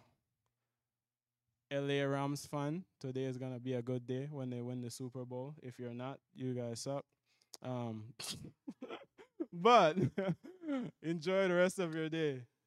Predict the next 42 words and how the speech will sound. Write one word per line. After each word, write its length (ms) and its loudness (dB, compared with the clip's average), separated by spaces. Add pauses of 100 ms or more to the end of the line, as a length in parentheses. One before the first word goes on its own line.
Uh, 200 2
let 140 2
me 80 4
pray 340 4
and 140 2
then, 200 2
uh, 260 0
we'll 220 -2
close 340 -2
out. 220 0 (380)
Lord, 260 -4
we 80 -2
just 200 -2
thank 220 -2
you 60 -4
for 180 -6
today, 300 -4
Father 300 -4
God. 320 -4
We 140 -4
ask 260 -4
that 200 -6 (540)
you 160 -4
would 140 -4
just, 300 -6
uh, 300 -6 (180)
pour 200 -6
out 100 -6
your 100 -6
mercy 400 -8
on 120 -10
us, 140 -16
Father 280 -12
God. 220 -6
Help 280 -2
us, 220 -6
Father 280 -4
God, 260 -6
to 100 -12
see 520 -6
your 260 -2
kids 560 -12